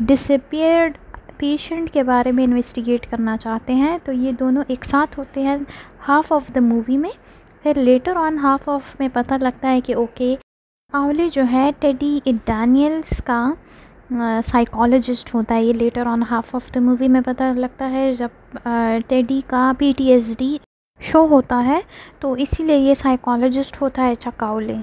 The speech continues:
ठीक है। Then doctor John काउले, ये जो है head होता है psychiatry का Ash Cliff Hospital में,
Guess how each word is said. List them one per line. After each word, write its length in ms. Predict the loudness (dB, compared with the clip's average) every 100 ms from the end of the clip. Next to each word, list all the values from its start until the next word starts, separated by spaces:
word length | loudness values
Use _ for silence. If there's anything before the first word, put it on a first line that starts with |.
| -10
ठीक 200 | -6 -2
है। 180 | 0 -2
Then 440 | -2 0 2 2
doctor 520 | 2 0 0 0 0
John 380 | 0 0 2 2
काउले, 520 | 2 0 0 0 0
ये 240 | 0 -2 -4
जो 180 | -2 -2
है 380 | 2 2 2 0
head 320 | -4 0 2 4
होता 260 | 2 0
है 180 | 0 0
psychiatry 680 | 0 -2 -2 -4 -2 -2 -2
का 240 | -2 -2 -4 -12 -14 -12 -4 2
Ash 380 | 4 4 0 -4
Cliff 380 | -2 -2 -4 -4
Hospital 560 | -4 -4 -6 -2 0
में, 200 | 2 0